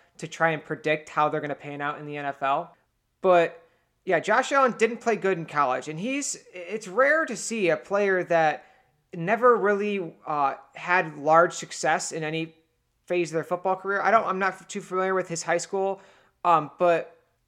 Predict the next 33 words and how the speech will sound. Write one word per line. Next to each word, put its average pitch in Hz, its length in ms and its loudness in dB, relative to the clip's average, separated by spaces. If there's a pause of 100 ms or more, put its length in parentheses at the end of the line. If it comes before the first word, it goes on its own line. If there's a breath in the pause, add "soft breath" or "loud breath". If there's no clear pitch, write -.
(160)
you 208 60 -6
know, 214 120 0
in 214 180 -2
college, 233 500 4
I 180 60 -2
mean, 190 140 0
that's 202 140 -6
just 254 140 -8
so 262 140 2
important 180 480 -2
to 165 260 -6
expect, 165 380 -4 (240 soft breath)
'cause 226 100 -8
some 262 160 0
players 262 320 4
are 185 80 2
bad 160 240 6
in 147 60 -10
college 147 340 4
and 160 80 -6
they 151 60 -4
turn 156 180 -6
into 143 140 -8
great 143 260 -8
pros, 170 260 -4
but 160 140 -12
it's 160 100 -14
just, - 200 -12
it's 160 120 -16
just 185 180 -14
really 190 220 0
rare. 120 380 -2 (380 soft breath)
So 165 520 2